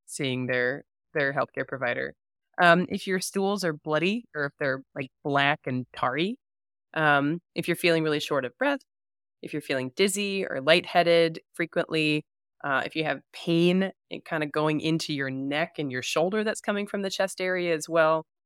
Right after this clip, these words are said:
um, or if you're, like, breaking out in a sweat when you have the pain in your chest. Those are all kinda signs that this may, may not be okay. And then the last one is if you're having heartburn more than three times a week for more than two weeks, probably time to talk to your healthcare professional,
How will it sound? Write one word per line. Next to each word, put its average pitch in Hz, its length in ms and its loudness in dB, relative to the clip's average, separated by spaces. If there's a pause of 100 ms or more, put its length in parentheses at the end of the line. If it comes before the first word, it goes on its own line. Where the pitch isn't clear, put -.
(380)
um, 151 300 2
or 190 180 2
if 185 100 -4
you're, 170 140 -2
like, 143 240 -4
breaking 165 300 0
out 156 120 0
in 143 80 -4
a 135 60 -2
sweat - 560 0
when 143 180 -8
you 135 80 -8
have 127 220 -4
the 120 80 -10
pain 127 240 -8
in 117 100 -10
your 113 120 -14
chest. - 360 -10
Those 233 200 -8
are 226 120 4
all 175 140 8
kinda 143 260 -2
signs 131 400 -2
that 127 260 -2 (120)
this 147 240 -14
may, 135 240 -8 (160)
may 135 180 -8
not 135 240 -6
be 127 220 -4
okay. - 480 -4 (360)
And 226 120 6
then 226 140 8
the 226 80 4
last 370 200 2
one 190 120 2
is 185 120 -2
if 220 80 -6
you're 233 120 -2
having 302 260 0
heartburn 165 380 -2
more 156 200 0
than 147 160 -6
three 151 200 -4
times 143 340 -2
a 131 60 -6
week 131 320 -8 (120)
for 156 60 -4
more 143 180 0
than 131 140 -6
two 131 200 -12
weeks, 131 380 -8 (400)
probably 214 240 8
time 156 240 2
to 131 80 -6
talk 131 240 -4
to - 80 -10
your 123 100 -4
healthcare 120 300 -6
professional, 123 580 -8